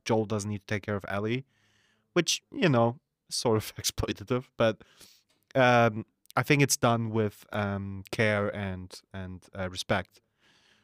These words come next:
So I, I, I think that was, that was fine. And, um, there's a nice interview with the actor and, and stuff. A-, a-, anyway, my,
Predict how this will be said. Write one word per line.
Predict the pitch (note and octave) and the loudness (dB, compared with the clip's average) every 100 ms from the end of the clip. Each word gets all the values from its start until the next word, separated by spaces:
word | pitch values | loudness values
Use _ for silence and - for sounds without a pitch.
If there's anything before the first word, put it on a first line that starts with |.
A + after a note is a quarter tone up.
| _ | _
So | - G2+ F#2 F2+ - _ | -8 -4 -2 -4 -10 _
I, | G2+ F2+ | -8 -4
I, | G#2 F#2 | -4 -4
I | F#2+ | -6
think | - G#2 | -4 -4
that | G2+ F#2+ | -2 -4
was, | F#2+ - - - - | -4 -6 -10 -14 -8
that | F#2+ | -8
was | - | -8
fine. | - F#2+ F#2 F#2+ _ | -8 -6 -8 -14 _
And, | - F#2+ F#2+ | -14 -10 -8
um, | F#2 F2+ F2+ - _ _ _ _ _ _ _ - - | -8 -10 -14 -20 _ _ _ _ _ _ _ -12 -4
there's | G#2+ | -2
a | G2+ | 0
nice | G2+ - | -2 -2
interview | G#2 G2 F#2+ F2+ | -6 -8 -8 -8
with | F#2 - - | -10 -12 -10
the | F2+ F2 | -8 -6
actor | F2+ F#2 - F#2+ F#2+ _ _ _ _ _ | -8 -8 -4 -6 -6 _ _ _ _ _
and, | - F#2 F#2 | -6 -4 -4
and | G2 | -6
stuff. | - F#2+ F#2 - - - _ - - _ _ | -4 -2 -4 -8 -20 -20 _ -20 -20 _ _
A-, | A#2 | -2
a-, | - B2+ - | -2 -2 2
anyway, | C3+ G#2 G2 _ _ _ _ | 2 2 -4 _ _ _ _
my, | C3 | 2